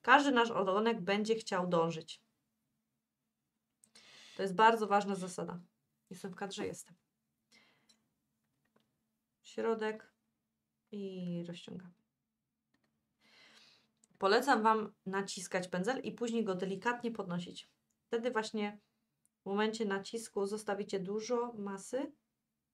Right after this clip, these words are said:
a gdy będziecie się podnosić, pędzel będzie się unosił i będziecie robić coraz cieńszą linię.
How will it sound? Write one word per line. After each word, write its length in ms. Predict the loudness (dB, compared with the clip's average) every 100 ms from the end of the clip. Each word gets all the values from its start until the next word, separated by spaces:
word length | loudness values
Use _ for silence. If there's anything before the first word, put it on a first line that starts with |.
| _ _ _ _ _ _ _ -10
a 80 |
gdy 140 | -6 -2
będziecie 260 | -2 -4
się 160 | -6 -2
podnosić, 720 | 0 0 -2 -2 -6 -6 -14 _ _ _ _ _
pędzel 280 | -2 0 0
będzie 240 | -2 -4
się 200 | -4 -4
unosił 600 | -2 0 -2 0 -2 -2 -2
i 300 | -2 -2 -6 _ _ _ _ _ _ _ _ _ _ _ _ _ -16 -8
będziecie 360 | -6 -4 -2
robić 280 | -2 -4 -4
coraz 600 | 2 4 4 4 0 -8
cieńszą 560 | -8 -6 -6 -6 -6 -4
linię. 560 | -4 -6 -8 -8 -10